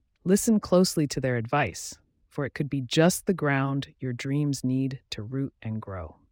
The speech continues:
However, the fiery Aries Mars squares your sign today, so it's wise to approach confrontations with care. Breathe through impulsive retorts, and remember, patience is not just a virtue,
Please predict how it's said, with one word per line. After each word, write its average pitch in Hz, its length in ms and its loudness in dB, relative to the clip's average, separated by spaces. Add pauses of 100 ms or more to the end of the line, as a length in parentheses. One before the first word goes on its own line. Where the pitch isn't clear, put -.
(360)
However, 135 580 2 (140)
the 135 60 -4
fiery 175 540 4
Aries 160 360 2
Mars 127 300 0
squares 143 480 2
your 135 120 -2
sign 107 320 -4
today, 98 480 -8 (240)
so - 180 -4
it's - 140 -4
wise 160 380 6
to - 120 -2
approach 147 400 -2
confrontations 123 880 -4
with - 180 -14
care. - 400 -10 (320)
Breathe 180 320 6
through 190 220 0
impulsive 160 560 0
retorts, - 680 -6
and 143 140 -2
remember, 135 540 2 (240)
patience 190 440 2
is 135 120 -4
not 165 220 2
just - 220 -2
a 127 40 -2
virtue, 117 540 -4